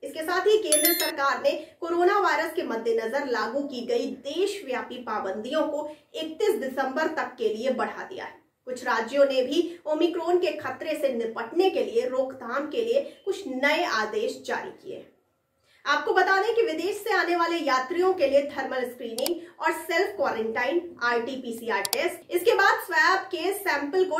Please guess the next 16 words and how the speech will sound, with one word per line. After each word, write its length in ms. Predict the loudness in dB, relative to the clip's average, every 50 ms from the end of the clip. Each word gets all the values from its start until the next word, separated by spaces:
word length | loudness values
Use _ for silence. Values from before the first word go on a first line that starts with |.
| -2 -2
टेस्ट 380 | -2 -2 -2 -2 -2 -4 -4 -2
के 120 | -2 0
लिए 140 | 2 2 2
भेजना 400 | 2 0 -4 -4 0 2 2 4
होगा, 280 | 4 2 0 -2 -4 -6 -4
ताकि 240 | -6 -6 -4 -6 -6
यह 200 | -4 -2 -2 -4
स्पष्ट 420 | -4 -6 -6 -2 -2 0 2 2 0 0
किया 200 | 0 -2 -2 -2
जा 160 | -4 -6 -8 -10 -10
सके 300 | -12 -12 -10 -8 -6 -2
कि 120 | 0 0 0
संक्रमण 720 | 0 0 -4 -4 -4 -4 -4 -4 -2 -2 0 0 0 0 -2 -6
है 320 | -6 -4 -2 -2 0 0 0
या 100 | 0 0
नहीं। 260 | 0 -2 -4 -8